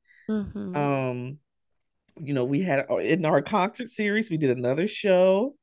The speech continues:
Speaker 1: Okay, how was it?
Speaker 2: Kiana today was very good. We did a meet and greet with her. I would say Kiana Day is probably my favorite artist to do meet and greet we-,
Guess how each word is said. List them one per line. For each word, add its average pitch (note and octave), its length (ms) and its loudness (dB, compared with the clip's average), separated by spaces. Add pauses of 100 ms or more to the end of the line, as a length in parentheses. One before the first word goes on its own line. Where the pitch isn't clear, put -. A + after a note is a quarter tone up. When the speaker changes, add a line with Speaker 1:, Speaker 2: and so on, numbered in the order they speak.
(240)
Speaker 1:
Okay, E4 500 0 (100)
how A#3 220 4
was C4+ 240 2
it? B3 400 0 (140)
Speaker 2:
Kiana D#3 320 -2
today E3 260 0
was C#3 220 -4
very D3+ 400 2
good. D3+ 340 -2
We C#3 80 -4
did C#3+ 240 0
a - 80 0
meet C#3 160 -6
and C#3 140 -6
greet C#3 200 -2
with E3+ 140 -2
her. F3+ 340 -2 (280)
I E3 140 4
would A#3+ 120 0
say G#3 220 0
Kiana E3 420 2
Day D#3 120 2
is C#3+ 120 2
probably D3+ 400 -2
my B2+ 240 -2 (600)
favorite D3+ 300 4
artist C#3 280 4
to D3+ 60 -10
do D3+ 100 -6
meet C3+ 180 -2
and B2 80 -6
greet C#3 220 -2
we-, D#3 280 -2